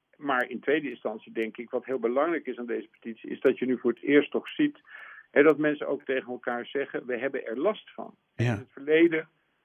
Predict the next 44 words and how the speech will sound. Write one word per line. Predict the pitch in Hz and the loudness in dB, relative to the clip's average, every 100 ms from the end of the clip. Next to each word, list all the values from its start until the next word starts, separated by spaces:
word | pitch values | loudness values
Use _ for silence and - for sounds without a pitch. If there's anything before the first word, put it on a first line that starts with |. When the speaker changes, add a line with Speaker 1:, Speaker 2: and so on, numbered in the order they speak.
| _ _ | _ _
Speaker 1:
vaak | 151 151 147 | 4 4 2
acties | - 156 - 147 143 - - | -6 -6 -8 -14 -14 -18 -14
op | - 139 | -6 -6
het | 139 | -6
gebied | 139 139 | -10 -10
van | 131 | -8
Zandvoort, | 117 139 131 131 | -6 -6 -4 -6
die | - | -8
gingen | - 123 | -10 -8
over | - 117 117 | -6 -6 -8
de | |
milieueffecten. | 110 104 101 113 143 165 - - 151 - - | -10 -10 -4 4 6 4 2 -2 -4 -4 -2
Nou, | 151 | -2
Speaker 2:
Ja. | 151 | -2
Speaker 1:
daar | _ _ _ _ | _ _ _ _
zijn | 120 110 | -6 -4
we | |
natuurlijk | 101 104 110 | -4 -6 0
ook | 156 170 - _ _ _ _ | 2 0 -6 _ _ _ _
van | - 143 | -4 2
mening | 143 147 143 | 4 2 2
dat | 139 139 | 0 0
dat | 131 | -4
moet. | 147 185 - - - | -6 -8 -10 -20 -6
Speaker 2:
Tuurlijk. | - 104 123 | -2 0 0
Speaker 1:
De | 117 | -4
natuureffecten. | 110 _ 165 170 - 151 - 151 - - - - - - _ | -12 _ 4 6 6 2 2 0 -2 -20 -20 -20 -20 -20 _
Mensen | - 156 180 165 | -2 0 0 2
durven | 156 170 165 - | 4 4 2 -4
vaak | 165 160 156 | 0 0 -2
niet | 165 | -10
te | 156 | -8
zeggen | 143 156 - | -6 -6 -4
dat | 147 139 | -6 -6
ze | 127 | -12
er | |
zelf | 117 139 123 | -6 -4 -2
last | 170 202 | -4 -4
van | 175 117 | -6 -8
hebben. | 101 127 | -6 -6
Dat | 123 | -6
vinden | 156 143 | -6 -4
mensen | 139 - 127 _ _ _ _ | -6 -8 -14 _ _ _ _
egoïstisch. | - 151 135 165 196 - - - - | -4 -2 -2 -2 -4 -8 -16 -18 -20